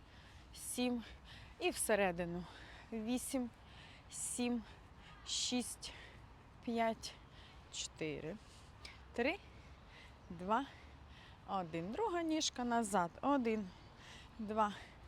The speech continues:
три. Якщо десь хруст якийсь ви відчуваєте, це не страшно, якщо хруст не супроводжується болем. Якщо хрустить і болить, тоді це треба вже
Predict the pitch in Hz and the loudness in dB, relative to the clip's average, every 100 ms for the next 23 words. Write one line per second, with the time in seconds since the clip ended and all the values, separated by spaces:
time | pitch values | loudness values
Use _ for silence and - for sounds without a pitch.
0 | - - - - - 226 214 240 - 320 | -14 -14 -14 -16 -2 2 6 6 6 4
1 | 262 277 - 330 392 - 311 302 285 269 | 6 6 4 8 8 8 4 4 4 4
2 | 240 247 240 240 - 247 262 254 240 - | 4 2 2 2 2 6 10 10 8 4
3 | 208 311 285 240 - 196 185 208 190 - | 0 2 4 4 6 6 6 2 -2 2
4 | 214 - 247 311 - 226 226 233 196 208 | 2 4 4 4 4 2 2 0 2 2
5 | 190 214 196 202 - 190 160 156 160 - | 4 2 4 2 2 0 2 2 0 -2
6 | - - - - 196 220 - 247 247 233 | -8 -6 -8 2 6 8 8 6 6 4
7 | 226 185 190 180 214 381 - - - - | 4 4 4 6 10 10 8 2 -4 -10
8 | - - - 190 185 330 - 233 233 240 | -10 -10 -2 0 4 2 2 0 2 2
9 | 220 185 196 | 2 2 2